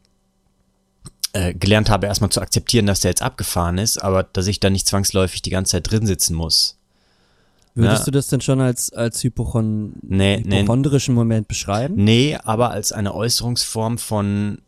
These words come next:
Speaker 1: dem, äh, wo ich eigentlich mit dem Thema hin drauf hinaus will, dass das so einen,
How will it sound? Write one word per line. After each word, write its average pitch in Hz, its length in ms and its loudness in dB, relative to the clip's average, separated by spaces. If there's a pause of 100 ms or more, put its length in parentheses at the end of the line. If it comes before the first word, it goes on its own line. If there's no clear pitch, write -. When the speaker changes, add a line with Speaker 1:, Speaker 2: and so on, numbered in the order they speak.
(160)
Speaker 1:
dem, 98 1040 0
äh, 104 540 -18 (320)
wo 101 220 -2
ich - 140 -2
eigentlich 101 300 -2
mit 101 140 -6
dem 92 100 -2
Thema 117 280 0
hin 95 120 0
drauf 90 240 -4
hinaus 95 460 -2
will, 95 240 -2
dass 101 140 -6
das - 180 -4
so 95 80 -2
einen, 92 240 -2